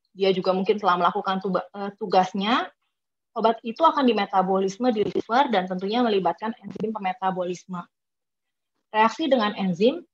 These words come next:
khususnya yang berperan atau bertugas dalam metabolisme obat ini, menghasilkan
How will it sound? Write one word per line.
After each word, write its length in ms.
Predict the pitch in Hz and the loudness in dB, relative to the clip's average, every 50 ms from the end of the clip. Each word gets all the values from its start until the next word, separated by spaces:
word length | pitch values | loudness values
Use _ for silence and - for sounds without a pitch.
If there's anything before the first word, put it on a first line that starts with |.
| _ _ _ - | _ _ _ -18
khususnya 640 | - - - 220 196 202 - 202 202 202 208 214 220 | -16 -10 -8 -8 -8 -8 -6 -6 -4 -2 -2 0 0
yang 480 | 214 208 190 185 190 190 190 190 196 | 2 2 0 0 -2 -2 -2 0 0
berperan 560 | 190 190 190 - 185 180 185 185 220 254 285 | -2 -2 -4 -6 -6 -2 -2 0 0 -2 -2
atau 400 | - 214 202 190 - 196 190 190 | -2 -4 -4 -4 -2 0 0 0
bertugas 480 | 180 190 190 - 202 185 175 185 196 - | 0 -2 -8 -8 -8 -2 0 0 0 0
dalam 240 | - 185 185 185 185 | -2 0 0 0 0
metabolisme 640 | 190 - - - 185 180 175 175 175 175 - - 196 | -2 -6 -4 -2 0 2 2 2 0 0 -6 -8 -6
obat 320 | 175 175 170 170 180 - | -4 -4 -4 -4 -6 -6
ini, 480 | 190 190 196 226 262 285 302 311 - - | -6 -4 -2 -2 -2 -2 -4 -12 -12 -10
menghasilkan 560 | 226 185 202 196 190 - 208 202 - 359 | -8 -6 -6 -6 -6 -6 -8 -8 -6 -8